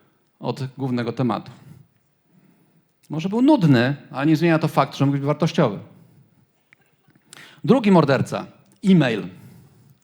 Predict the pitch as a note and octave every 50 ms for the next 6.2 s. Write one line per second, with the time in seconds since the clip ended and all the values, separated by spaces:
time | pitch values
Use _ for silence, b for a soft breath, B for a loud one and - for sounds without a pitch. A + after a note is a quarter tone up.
0 | _ b b b b b b b b b b b b b b _ _ _ - -
1 | F#3 F#3+ G#3+ G#3 G3+ G3 F#3 F3+ - G3 F#3+ F3+ F3+ F3+ F3 F3 F3+ F#3+ F#3+ F#3
2 | - F3+ E3+ E3 F3+ E3+ E3+ E3 E3 F3+ G3 A#3 C4 A#3 - B B B B B
3 | B - - D#3 C#3+ - D#3+ D3+ C#3+ - D#3 D#3 C#3+ D3+ D3 C#3 C#3 C#3+ C#3 -
4 | E3+ E3 F3+ - - - D#3+ D3+ D3+ D3+ - - - - C#3 C3+ A#2+ C#3 C#3 C3+
5 | - - - C#3 C3+ C3+ B2+ _ _ _ _ - B2 B2+ C3 C#3 C#3 C3+ B2 A#2
6 | G#2+ G2+ F#2 -